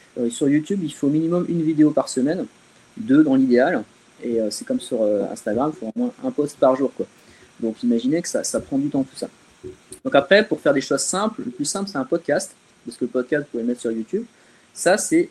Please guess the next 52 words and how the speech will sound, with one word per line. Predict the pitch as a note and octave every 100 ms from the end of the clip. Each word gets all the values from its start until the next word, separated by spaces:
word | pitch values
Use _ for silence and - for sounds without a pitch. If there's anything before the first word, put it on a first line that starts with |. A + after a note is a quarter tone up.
| -
aussi | C#3+ G#3
selon | G#3+ - E3 D#3+ G3+
comment | E3+ D3+ F3 G#3+ _ _ _ _ _ _ -
on | D3
se | -
sent | C#3 - D#3+
à |
l'aise. | D3+ C3
Parce | - A2+
que | A#2+
parfois, | B2 - F3
il | D#3+
y |
a |
des | B2+
personnes | B2 C3+ - D#3+
qui | - C3
veulent | C#3+ C#3+
se | - _
faire | - C#3 C3+
sur | -
les | C3+
réseaux | C3 B2
sociaux, | C3 C3 - G3+
mais | F#3
ils |
sont | C3+ B2+
pas | B2+ D#3+
à |
l'aise | D#3+ D3+
avec | C#3
leur | D3+ C3
image, | B2 C#3+ G3 D3+
donc | B2
se | -
voir | B2 B2 C3+
à | A#2
l'écran. | A#2 - D#3+ G#3+ - - _ _ _ _ -
Ou, | D3+ D#3+ C#3
euh, | B2+ B2+ B2+ B2 B2
ils | C3
sont | - D3
plutôt | - E3+ D#3+
doués | D3 D#3
pour | E3 B2+
la | B2
photo | B2 C3+ D#3
ou | F#3+ G#3 F3
plutôt | - D#3 C#3
doués | D3 F3+
pour | E3 D#3+
écrire. | D#3 D3+